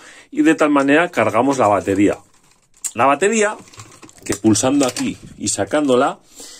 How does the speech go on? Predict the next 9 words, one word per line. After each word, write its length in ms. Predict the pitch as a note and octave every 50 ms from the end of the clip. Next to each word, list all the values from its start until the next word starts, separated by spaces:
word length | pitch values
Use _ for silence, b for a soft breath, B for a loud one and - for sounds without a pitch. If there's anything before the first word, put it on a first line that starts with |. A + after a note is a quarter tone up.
| B B B
es 180 | B B2+ B2 -
una 140 | C#3+ D3+ D3
batería, 540 | C#3+ C#3 C3 B2 C3 B2 C3 C#3+ D3+ D#3+ -
una 300 | - B2 C3 C3+ C3 A2+
seis 420 | - - C#3+ C3 A#2 - - - -
S 460 | D3+ D#3+ D#3+ - D3+ D#3+ G#3+ - - b b b b b b b b b b
con 420 | - A2 A2 A2 A2 G#2+ G#2 G2+
Sony 320 | - - B2+ B2+ C3+ C3+
Murata, 680 | A#2+ A2 G2+ G2 G2+ G#2+ G#2 G2+ - D2+ C#2+ - - -